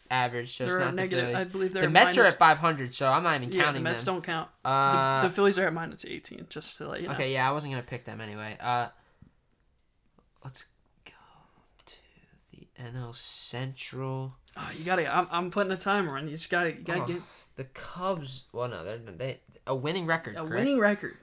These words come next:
Speaker 1: Okay,
Speaker 2: with
Speaker 1: the
Speaker 2: the worst
Speaker 1: Cardinals.
Speaker 2: run differential.
Speaker 1: Cardinals are definitely negative, but
Speaker 2: Uh,
Speaker 1: not
Speaker 2: I'm,
Speaker 1: by
Speaker 2: I'm
Speaker 1: that
Speaker 2: counting,
Speaker 1: much.
Speaker 2: I'm counting twenty seconds.
Speaker 1: Nobody in the
Speaker 2: You just,
Speaker 1: A L S.
Speaker 2: you just gotta guess.
Speaker 1: Twenty seconds. Give me a second.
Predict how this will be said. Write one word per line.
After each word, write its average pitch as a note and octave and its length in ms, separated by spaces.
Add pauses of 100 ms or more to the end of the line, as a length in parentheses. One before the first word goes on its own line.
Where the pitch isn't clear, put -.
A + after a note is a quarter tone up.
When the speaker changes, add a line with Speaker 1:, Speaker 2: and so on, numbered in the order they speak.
(140)
Speaker 1:
Okay, A2 180
Speaker 2:
with - 100
Speaker 1:
the D3+ 60
Speaker 2:
the D3+ 40
worst F3 260
Speaker 1:
Cardinals. F#3 360
Speaker 2:
run D#3 200
differential. - 500
Speaker 1:
Cardinals D3+ 320
are B2+ 60
definitely B2 420
negative, A#2+ 460
but A2 280
Speaker 2:
Uh, E2 160 (340)
Speaker 1:
not C#3 140
Speaker 2:
I'm, C3 60
Speaker 1:
by A2+ 140
Speaker 2:
I'm A2 60
Speaker 1:
that E3 200
Speaker 2:
counting, F3+ 320
Speaker 1:
much. - 100
Speaker 2:
I'm F3+ 140
counting E3 320 (180)
twenty F#3 260
seconds. E3 540 (1400)
Speaker 1:
Nobody C3+ 400
in B2 220
the A#2+ 260 (1400)
Speaker 2:
You B2+ 140
just, C3 180
Speaker 1:
A B2+ 40
L B2+ 120
S. B2+ 240
Speaker 2:
you - 160
just - 220
gotta - 200
guess. - 840 (560)
Speaker 1:
Twenty C#3+ 200
seconds. D3 480
Give C#3 120
me C#3 80
a - 20
second. B2+ 440